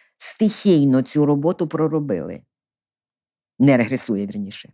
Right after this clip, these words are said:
От лишається при українській мові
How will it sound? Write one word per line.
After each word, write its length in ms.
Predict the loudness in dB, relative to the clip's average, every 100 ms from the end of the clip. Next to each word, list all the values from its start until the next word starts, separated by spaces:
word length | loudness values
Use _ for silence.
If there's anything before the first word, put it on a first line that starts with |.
| _
От 200 | -8 -4 0
лишається 640 | 0 2 0 0 -6 -12 -14 -4
при 180 | 2 2
українській 680 | 2 0 2 0 -2 -2 0
мові 420 | 4 4 2 -2